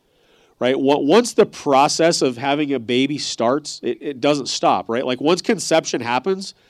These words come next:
wheels are in motion that can't be stopped if you just let nature run its course, right? We all understand that.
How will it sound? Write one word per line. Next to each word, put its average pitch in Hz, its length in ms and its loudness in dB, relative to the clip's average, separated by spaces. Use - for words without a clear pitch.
wheels 185 380 6
are 190 100 8
in 156 160 4
motion 156 380 4
that 135 160 0
can't 156 220 -4
be 135 80 0
stopped - 480 0
if 143 160 0
you 151 120 -4
just 143 200 -4
let 135 200 -2
nature 135 340 -4
run 120 180 -2
its 101 140 -10
course, - 480 -6
right? 117 180 -8
We 131 140 -2
all 139 180 2
understand 131 460 -8
that. 110 180 -10